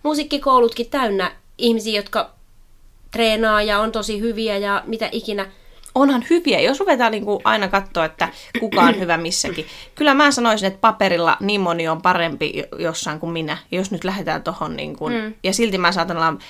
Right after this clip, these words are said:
Speaker 2: mun, niinku, menestyneempi, mut mikä on menestystä, se on taas ihan eri asia. Mutta siis, että mä oon onnellinen mun elämässä ja teen niitä asioita,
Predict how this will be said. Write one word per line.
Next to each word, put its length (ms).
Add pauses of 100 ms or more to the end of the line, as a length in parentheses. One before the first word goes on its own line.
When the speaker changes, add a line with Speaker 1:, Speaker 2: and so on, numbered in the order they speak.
(120)
Speaker 2:
mun, 360 (300)
niinku, 180
menestyneempi, 760
mut 160
mikä 260
on 60
menestystä, 540
se 120
on 100
taas 240
ihan 180
eri 200
asia. 260 (440)
Mutta 300
siis, 380 (440)
että 140
mä 160
oon 140
onnellinen 380
mun 160
elämässä 680
ja 80
teen 220
niitä 180
asioita, 240